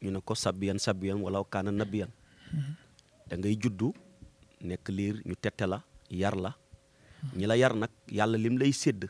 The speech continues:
Speaker 1: ci cër,
Speaker 2: Mhm.
Speaker 1: dañ koy yéex a xam.
Speaker 2: Mhm.
Speaker 1: Ndax dañ koy umpale, surtout
Speaker 2: Mhm.
Speaker 1: loo xam ne ñi la yar xamuñ ko. Xëy bés rek dégg yàlla dañ koy xam.
Speaker 2: Mhm.
Speaker 1: Yàlla dañ koy gis.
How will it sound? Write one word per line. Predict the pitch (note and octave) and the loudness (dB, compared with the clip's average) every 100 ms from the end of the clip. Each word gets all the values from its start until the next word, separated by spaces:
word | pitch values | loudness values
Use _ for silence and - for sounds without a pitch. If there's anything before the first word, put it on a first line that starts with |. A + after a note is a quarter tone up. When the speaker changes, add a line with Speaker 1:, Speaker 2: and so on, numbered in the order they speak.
| - _ - | -10 _ -14
Speaker 1:
ci | C3 | 0
cër, | B2 G2+ - - - | 2 2 -4 -12 -8
Speaker 2:
Mhm. | C#3 D#3+ - - - | -8 -8 -16 -20 -8
Speaker 1:
dañ | G#2 | -6
koy | G2+ A2+ | -2 0
yéex | G#2 G#2+ | 0 -2
a | |
xam. | A#2+ F#2+ - _ _ _ _ _ - _ _ | -4 -4 -6 _ _ _ _ _ -20 _ _
Speaker 2:
Mhm. | E3+ C3 F3 | -8 -8 -10
Speaker 1:
Ndax | - F2 | -10 -6
dañ | G2 | -4
koy | G#2+ A2 | -2 -2
umpale, | A#2 A#2 G#2 C#3+ - | -2 0 -2 -2 -10
surtout | - - - - C#3+ - _ _ _ | -18 -14 -12 -4 -4 -4 _ _ _
Speaker 2:
Mhm. | D#3 F#2+ | -6 0
Speaker 1:
loo | G#2+ - | 0 2
xam | B2+ | 2
ne | A#2 | 2
ñi | A2+ | 2
la | A#2 | 2
yar | A2+ A2+ | 0 -2
xamuñ | - A2+ G#2 | -2 -2 -2
ko. | - - _ _ | -6 -16 _ _
Xëy | - A2 | -2 0
bés | G2+ - | 0 -4
rek | A2+ - | -4 -2
dégg | B2 G2 | -2 0
yàlla | G#2+ G#2 | 0 0
dañ | G2 G2+ | 0 -2
koy | C3 B2 | -2 0
xam. | G#2+ C#3+ _ _ _ | -2 -4 _ _ _
Speaker 2:
Mhm. | C#3 C3+ - - - _ | -6 -6 -12 -20 -20 _
Speaker 1:
Yàlla | G2 G#2 | -2 0
dañ | G2+ G#2 | -2 -2
koy | B2 B2+ | 0 0
gis. | A2 A2+ - | 0 -4 -8